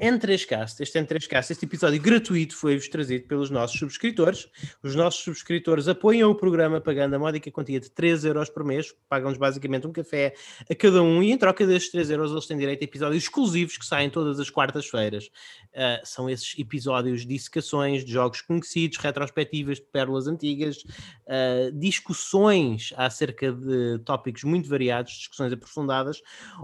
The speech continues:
ou então, eh, simplesmente análises ao, aos, aos jogos mais recentes. Vocês podem tornar-se assinantes e, portanto, ter acesso a estes episódios, a estes episódios exclusivos e também apoiar o programa gratuito,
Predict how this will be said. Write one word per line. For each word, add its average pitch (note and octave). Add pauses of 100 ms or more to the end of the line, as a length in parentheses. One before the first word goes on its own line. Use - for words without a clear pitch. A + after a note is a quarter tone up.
ou D#4
então, F3+ (140)
eh, D3+
simplesmente D3+ (340)
análises C3+
ao, A#2+
aos, A#2
aos B2
jogos A#2+
mais B2+
recentes. - (880)
Vocês G#3+
podem A#3
tornar-se F#3+
assinantes E3
e, E3
portanto, D3+
ter E3
acesso D3+
a D#3
estes -
episódios, C#3+ (460)
a C3+
estes D3
episódios C3+ (460)
exclusivos E3+ (300)
e -
também C#3+
apoiar C3
o B2+
programa B2
gratuito, B2